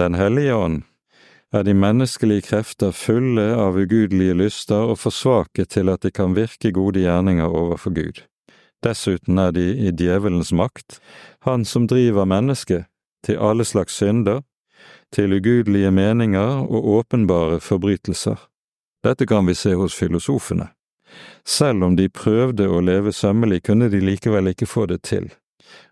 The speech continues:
og ble utskjemt av mange og åpenbare synder. Slik er menneskets svakhet, når det er uten tro og uten Den hellige ånd, og bare styrer seg selv med menneskelige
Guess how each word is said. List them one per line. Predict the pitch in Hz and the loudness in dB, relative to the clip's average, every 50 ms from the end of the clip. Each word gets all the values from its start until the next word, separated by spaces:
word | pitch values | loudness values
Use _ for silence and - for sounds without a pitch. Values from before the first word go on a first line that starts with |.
| _ - | _ 0
og | 104 92 107 | 0 2 2
ble | 120 110 98 104 120 123 | 2 4 2 2 2 0
utskjemt | 113 - - - - 95 92 101 110 - - - | -2 -2 -4 -2 0 2 2 2 0 -2 -2 -2
av | 101 90 87 | 0 2 2
mange | 90 90 101 117 123 117 104 101 113 | 2 2 2 2 2 2 2 0 0
og | 123 120 104 101 104 98 101 | 0 0 0 0 0 0 0
åpenbare | 104 - - 107 104 92 92 85 80 85 - | 0 0 0 0 0 0 0 0 -2 -4 -4
synder. | - - 92 87 92 85 - 98 - - _ _ _ _ _ _ _ _ _ - - - _ _ | -4 -2 0 0 0 0 -2 -4 -6 -10 _ _ _ _ _ _ _ _ _ -20 -20 -20 _ _
Slik | - - 131 135 123 117 - | -4 0 0 2 0 0 0
er | - 131 123 117 107 | 0 2 2 2 2
menneskets | 95 92 95 101 127 147 - - - 151 - - - | 2 2 2 2 0 -2 -2 -4 -4 -4 -4 -4 0
svakhet, | - 123 90 - - - 95 92 - _ - - - - _ _ _ _ _ - | 0 0 0 0 -2 -6 -6 -6 -6 _ -18 -20 -20 -20 _ _ _ _ _ -2
når | 95 90 90 85 | 0 2 2 2
det | 90 90 | 2 2
er | 92 98 - | 2 0 0
uten | 117 120 127 - _ - 110 - | 0 -2 -2 -2 _ -2 -4 -2
tro | - - 113 117 123 131 131 | -2 0 0 0 0 0 0
og | 107 98 - | -2 0 0
uten | 107 104 104 - - 107 101 | 0 -2 -2 -2 0 0 2
Den | 98 92 85 | 2 2 2
hellige | 82 92 92 95 98 92 87 87 | 2 0 2 0 0 0 0 0
ånd, | 90 101 127 151 147 _ _ _ _ _ - - - - - - _ - | 0 0 -2 -4 -8 _ _ _ _ _ -20 -20 -20 -20 -20 -14 _ -2
og | 117 101 92 | 0 2 2
bare | 107 110 117 117 113 101 | 2 2 2 2 0 -2
styrer | - - - 107 107 104 101 98 | -2 0 0 2 2 2 2 0
seg | - - 104 - | 0 0 -2 -2
selv | - - 107 90 76 78 78 73 - _ _ _ - | -2 -2 0 0 0 -2 -4 -8 -12 _ _ _ -2
med | 98 95 92 90 | 0 2 2 2
menneskelige | 87 90 95 98 104 95 - - - 98 82 82 80 78 73 76 78 78 | 2 2 2 0 0 -2 -4 -6 -4 -2 -2 0 -2 -2 -2 -2 -4 -6